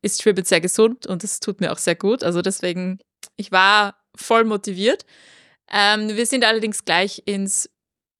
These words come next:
Strandbad gefahren, dort, wo es auch einen Pool gibt, weil ich schon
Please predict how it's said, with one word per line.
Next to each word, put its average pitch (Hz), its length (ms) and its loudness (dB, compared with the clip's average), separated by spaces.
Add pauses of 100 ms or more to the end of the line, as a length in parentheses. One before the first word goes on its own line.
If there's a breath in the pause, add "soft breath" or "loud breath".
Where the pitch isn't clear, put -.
(100)
Strandbad 180 880 0
gefahren, 185 480 0
dort, 196 260 0
wo 202 40 -2
es 196 120 -8
auch 214 280 2
einen 214 140 -4
Pool 233 240 -2
gibt, - 260 -4
weil 277 120 4
ich 220 120 0
schon 220 600 0